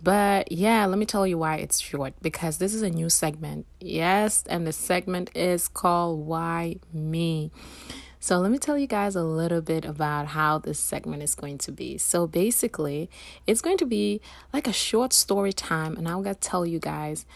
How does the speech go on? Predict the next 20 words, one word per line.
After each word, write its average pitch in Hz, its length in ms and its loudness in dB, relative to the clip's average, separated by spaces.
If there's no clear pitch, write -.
an 160 160 0
event 165 400 -2
that 165 140 -2
happened 147 680 -6
during 170 320 2
the 180 100 2
week, 151 500 -6
and 151 420 0
I 151 100 -6
had 180 220 -2
to - 140 -8
ask 165 240 -6
myself, 147 460 -6
"Why 160 340 -6
did 160 160 -8
this - 200 -4
just - 280 -8
happen - 720 -12
to - 100 -10
me?" 143 240 -8